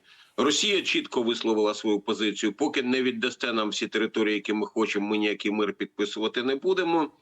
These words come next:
Європа нас готова підтримувати у всьому, що ми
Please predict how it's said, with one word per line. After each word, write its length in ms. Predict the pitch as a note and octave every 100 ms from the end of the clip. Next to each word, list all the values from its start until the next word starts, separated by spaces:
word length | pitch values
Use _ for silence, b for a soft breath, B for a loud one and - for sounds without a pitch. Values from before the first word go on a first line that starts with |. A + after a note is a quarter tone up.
| _ _ _ _ _ _ - -
Європа 480 | B2+ D3+ G3 - C#3
нас 220 | C3+ A#2
готова 380 | A#2+ B2+ A#2+ A#2
підтримувати 760 | A#2+ - B2 A#2+ A#2 A2 G#2+
у 80 | G#2+
всьому, 420 | G2 C3+ A#2 A2+
що 160 | -
ми 120 | G2+